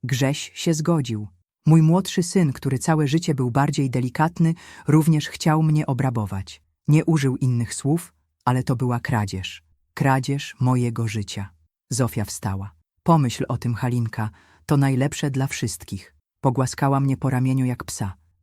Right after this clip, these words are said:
„Dla twojego wnuka”. Zostałam sama. W moim salonie, na mojej kanapie, patrząc na zdjęcia na komodzie. Tomek w czapce absolwenta.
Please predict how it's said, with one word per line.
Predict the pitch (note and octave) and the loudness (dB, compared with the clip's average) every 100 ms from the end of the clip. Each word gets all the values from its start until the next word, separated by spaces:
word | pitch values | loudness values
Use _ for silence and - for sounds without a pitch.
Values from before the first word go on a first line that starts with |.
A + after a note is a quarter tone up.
| _ | _
„Dla | B2 A#2+ | 0 2
twojego | A#2 - - A2 A#2 A#2 A2+ | 0 -6 -6 -2 -2 -2 -4
wnuka”. | G2+ G2+ G#2+ G2+ - F#2 - _ _ _ | -4 -2 -2 -2 -6 -10 -12 _ _ _
Zostałam | B2+ A#2 B2+ A2+ G#2+ | -6 -2 0 0 -2
sama. | - A2+ G2 F#2 - _ _ - | -2 -2 -2 -6 -12 _ _ -4
W | B2+ | 2
moim | D3 D#3 | 4 2
salonie, | D3 D#3 D3 C3+ A2+ | 2 2 2 2 0
na | A2 | 0
mojej | A#2+ B2+ C3 | 0 2 0
kanapie, | - C3 B2+ B2 A2 | 0 0 0 0 -4
patrząc | - B2+ - B2 - | -2 -4 -2 -4 -2
na | B2+ | -2
zdjęcia | A2 B2+ C3 C3 | 0 0 0 -2
na | A#2+ | -4
komodzie. | - A#2+ A#2 G2+ G2 F#2 _ _ _ | -2 0 0 -2 -6 -10 _ _ _
Tomek | - D3 C#3+ C#3 - | 2 4 4 0 -4
w | - | -4
czapce | C3 - - | -2 -2 -4
absolwenta. | A#2 - B2 A#2 A2 G2+ F#2+ | -4 -2 -2 0 -2 -2 -6